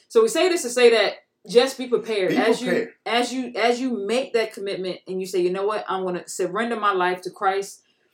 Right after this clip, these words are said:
Speaker 1: you are going to have to make some,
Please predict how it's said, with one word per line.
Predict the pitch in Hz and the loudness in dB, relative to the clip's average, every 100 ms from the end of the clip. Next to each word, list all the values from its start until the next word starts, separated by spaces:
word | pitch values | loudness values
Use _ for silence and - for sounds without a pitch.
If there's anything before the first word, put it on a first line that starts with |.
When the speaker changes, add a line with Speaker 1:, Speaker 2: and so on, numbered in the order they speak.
| _ _ _ _ | _ _ _ _
Speaker 1:
you | - 202 190 | -2 4 4
are | |
going | 170 214 240 | 2 0 0
to | 247 | -2
have | 220 214 202 - | -2 0 0 -2
to | 185 | -2
make | 180 185 - _ - | 0 -2 -4 _ -20
some, | - 190 185 170 165 | -8 -2 -2 -4 -10